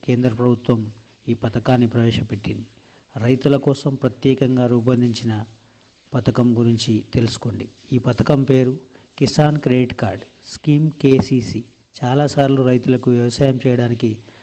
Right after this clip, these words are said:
ఆర్థిక సాయం కావాలి. అటువంటి పరిస్థితుల్లో మీరు కిసాన్ క్రెడిట్ కార్డు ద్వారా మీ ఖర్చులన్నింటినీ తీర్చుకోవచ్చు. ఈ కార్డు ద్వారా రైతులకు ఎలాంటి పూచీకత్తు లేకుండా లక్షల్లో రుణాలు అందుతాయి.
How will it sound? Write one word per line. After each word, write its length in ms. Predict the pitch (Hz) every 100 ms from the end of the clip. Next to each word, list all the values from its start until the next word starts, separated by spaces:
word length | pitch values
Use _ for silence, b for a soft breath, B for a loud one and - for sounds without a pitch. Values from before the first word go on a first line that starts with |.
| B -
ఆర్థిక 380 | 117 - - 139
సాయం 360 | - 127 127
కావాలి. 420 | 113 107 95 104 - b b b b -
అటువంటి 420 | 113 135 147 143
పరిస్థితుల్లో 720 | - 131 110 143 117 131 117 - - 127
మీరు 200 | 127 120
కిసాన్ 520 | - 120 - 151 143
క్రెడిట్ 280 | 143 135 135
కార్డు 320 | - 127 120
ద్వారా 380 | 123 120 113 107 b b b b
మీ 80 | 131
ఖర్చులన్నింటినీ 1120 | 123 123 110 - 139 131 135 127 127 120 107 -
తీర్చుకోవచ్చు. 680 | - 120 - 123 110 - - - B B B B
ఈ 60 | 127
కార్డు 340 | - 131 135
ద్వారా 420 | 135 147 139 131 120 123
రైతులకు 520 | 120 123 123 135 -
ఎలాంటి 520 | 120 120 139 143 135 139
పూచీకత్తు 640 | 143 135 - 135 123 -
లేకుండా 500 | 123 117 117 117 107 - 131
లక్షల్లో 560 | 127 - - 147 147
రుణాలు 380 | 139 123 120 120
అందుతాయి. 440 | 120 113 98 98